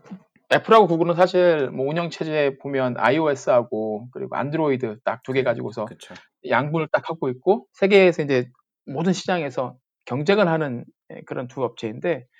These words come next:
Speaker 1: 이 두 업체가 이제 뭐라 그러죠?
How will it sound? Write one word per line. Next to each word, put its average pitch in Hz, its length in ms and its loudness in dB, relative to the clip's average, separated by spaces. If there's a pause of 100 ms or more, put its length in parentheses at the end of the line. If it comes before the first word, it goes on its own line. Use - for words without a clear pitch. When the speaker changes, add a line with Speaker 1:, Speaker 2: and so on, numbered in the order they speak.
(300)
Speaker 1:
이 175 100 4
두 196 120 2
업체가 170 500 4
이제 139 320 -2 (1600)
뭐라 131 180 -2
그러죠? 156 380 0